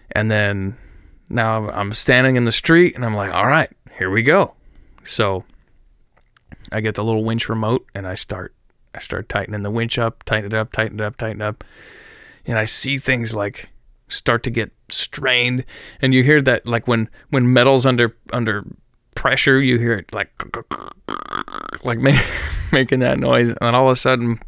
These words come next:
boing, the, one of the chains breaks,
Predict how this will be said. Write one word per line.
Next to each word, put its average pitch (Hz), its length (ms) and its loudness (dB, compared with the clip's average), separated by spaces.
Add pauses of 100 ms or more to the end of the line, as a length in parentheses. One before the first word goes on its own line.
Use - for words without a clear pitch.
(380)
boing, 403 540 4 (1200)
the, 127 360 6 (200)
one 156 200 6
of 143 60 4
the 139 60 4
chains 131 460 2 (140)
breaks, 90 600 -2